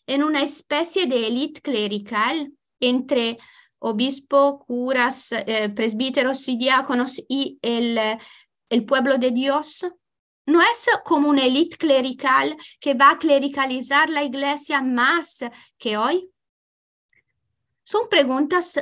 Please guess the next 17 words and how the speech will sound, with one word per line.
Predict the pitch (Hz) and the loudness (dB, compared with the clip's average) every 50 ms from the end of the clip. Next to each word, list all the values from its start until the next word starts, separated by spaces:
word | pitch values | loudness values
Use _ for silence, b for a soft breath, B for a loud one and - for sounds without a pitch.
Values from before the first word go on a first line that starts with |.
| - - | -6 -6
verdaderas | 220 240 254 247 233 214 208 202 185 180 175 175 175 180 180 190 185 - - - _ | -4 -2 -2 -2 0 0 0 0 0 0 -2 -2 -4 -4 -4 -6 -8 -10 -14 -10 _
y | 240 254 277 294 | 0 0 2 2
yo | 320 330 | 2 2
creo | 330 339 302 302 349 359 | 2 2 2 4 4 2
que | 359 339 294 | 2 0 0
tenemos | 294 - 247 247 254 247 269 302 349 339 - - | 2 2 0 2 2 2 0 0 0 -2 -6 -6
que | - 285 247 240 240 - | -2 0 0 0 0 -2
reflexionar | - 277 277 277 - 311 277 277 - - - 254 226 226 233 262 294 330 | -4 -4 -4 -4 -4 -6 -6 -6 -8 -8 -6 -4 -2 0 0 0 0 -2
sobre | - 311 285 285 214 202 196 196 | -4 -6 -6 -4 -2 -2 0 0
este | 202 233 - - - - 359 392 B B B B B B B _ _ | -2 -4 -6 -8 -6 -6 -6 -6 B B B B B B B _ _
y, | 285 339 370 359 311 - - - _ _ | 6 6 8 8 6 4 -2 -10 _ _
em, | 262 247 240 233 226 226 220 220 208 202 202 202 202 202 208 202 | -4 -2 0 0 0 0 0 0 0 2 2 2 2 0 -2 -4
contestar | - - 339 339 349 339 330 311 285 - - - 208 196 190 - - - _ - | -2 0 2 4 4 4 2 -2 -6 -6 -4 -2 -2 -2 -2 -4 -8 -12 _ -2
a | 247 262 285 | 0 2 2
esas | 339 349 - - 381 349 - - | 2 0 -2 -4 -6 -6 -6 -8
dos | 220 208 262 262 285 311 302 - - | -4 0 2 2 2 2 0 -4 -8
preguntas. | - 294 277 277 208 202 180 180 190 190 - 190 185 - - - - | -6 -4 -4 -4 -2 -4 -4 -4 -6 -6 -8 -8 -8 -8 -8 -10 -12